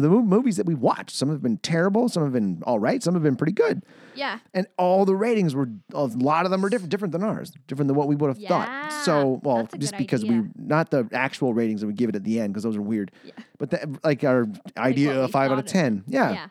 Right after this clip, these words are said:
Speaker 1: is different than someone else's twenty-two percent, 'cause I'm like,
Speaker 2: Mm-hmm.
Speaker 1: "What?" So, yeah, I'm gonna, we're gonna Google that.
Speaker 2: Yes, next
Speaker 1: And I
Speaker 2: episode.
Speaker 1: put it on the list.
Speaker 2: We'll have a chart.
Speaker 1: A chart.
Speaker 2: A chart.
Speaker 1: Oh, I was gonna, okay,
Speaker 2: Indeed.
Speaker 1: hold on before we continue. I was gonna make this point that,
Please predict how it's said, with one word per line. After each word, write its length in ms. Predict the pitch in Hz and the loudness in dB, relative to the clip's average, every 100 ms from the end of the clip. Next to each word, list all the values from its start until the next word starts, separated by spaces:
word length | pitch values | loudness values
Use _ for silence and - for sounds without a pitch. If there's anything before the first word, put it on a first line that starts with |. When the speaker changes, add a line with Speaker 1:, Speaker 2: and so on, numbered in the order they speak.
| - | -2
Speaker 1:
is 160 | 139 | -2
different 300 | 113 156 151 | 2 2 4
than 140 | 139 135 | 0 2
someone 260 | 156 147 | 2 2
else's 260 | 139 127 123 | 0 -2 -6
twenty-two 480 | - 147 143 - 143 | -2 0 0 0 0
percent, 360 | 147 254 214 | 0 0 -2
'cause 80 | 131 | -4
I'm 80 | 143 | -2
like, 100 | 147 | -4
Speaker 2:
Mm-hmm. 520 | 220 180 - 185 294 | -4 -10 -6 -4 -2
Speaker 1:
"What?" 80 | 294 - - - _ | -4 -8 -20 -20 _
So, 120 | - 226 | 0 0
yeah, 240 | 269 165 - | 2 -2 -2
I'm 140 | 156 | 0
gonna, 180 | 185 147 - | 0 0 -4
we're 120 | 147 | -6
gonna 160 | 170 | -4
Google 300 | 135 151 117 | -2 -2 -2
that. 180 | 85 - _ _ | -6 -8 _ _
Speaker 2:
Yes, 640 | 196 214 220 208 - - 208 | -18 -12 -12 -12 -18 -20 -20
next 280 | 190 - | -20 -20
Speaker 1:
And 80 | 202 | -20
I 60 | 185 | -20
Speaker 2:
episode. 260 | 175 170 | -14 -14
Speaker 1:
put 120 | - 104 | -8 -6
it 60 | |
on 80 | 98 | -4
the 80 | 85 | -6
list. 300 | 90 80 - | -6 -10 -14
Speaker 2:
We'll 100 | 190 | -18
have 120 | 208 | -20
a 60 | 175 | -20
chart. 380 | _ 208 180 - _ _ _ _ _ _ _ _ - | _ -20 -20 -20 _ _ _ _ _ _ _ _ -20
Speaker 1:
A 60 | |
chart. 580 | - - 117 107 - - - | -16 -6 -4 -4 -10 -20 -20
Speaker 2:
A 60 | |
chart. 480 | 220 - 220 240 233 | -14 -8 -6 -4 -2
Speaker 1:
Oh, 380 | 165 202 190 143 | 0 2 2 2
I 80 | 107 | 0
was 100 | 143 | -2
gonna, 140 | 127 - | 0 -2
okay, 220 | 139 104 | 0 0
Speaker 2:
Indeed. 100 | 92 | 0
Speaker 1:
hold 140 | 123 | 0
on 100 | 110 | 2
before 160 | 95 117 | 0 -2
we 80 | 104 | -2
continue. 280 | 101 113 101 | -2 0 0
I 20 | |
was 80 | 101 | 0
gonna 100 | 104 | 0
make 140 | 95 | -2
this 100 | - | -6
point 260 | - 98 82 - - - _ | -4 -4 -4 -14 -20 -20 _
that, 280 | 147 139 113 | 0 0 0